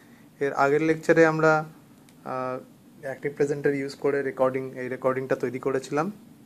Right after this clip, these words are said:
যখন আমরা, উম, আমরা মূলত কয়েকটা জিনিস দেখব, তার মধ্যে প্রথম যেটা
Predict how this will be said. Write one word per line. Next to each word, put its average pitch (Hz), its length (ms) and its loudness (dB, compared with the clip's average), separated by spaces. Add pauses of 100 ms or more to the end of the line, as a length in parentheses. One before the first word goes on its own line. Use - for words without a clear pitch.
(1500)
যখন 156 320 4
আমরা, 196 480 4
উম, 156 200 -4 (140)
আমরা 170 240 6 (140)
মূলত 170 460 2
কয়েকটা 160 340 2
জিনিস 165 460 -4
দেখব, 156 280 2
তার 151 120 2
মধ্যে 151 200 0
প্রথম 151 440 -4
যেটা 160 420 -2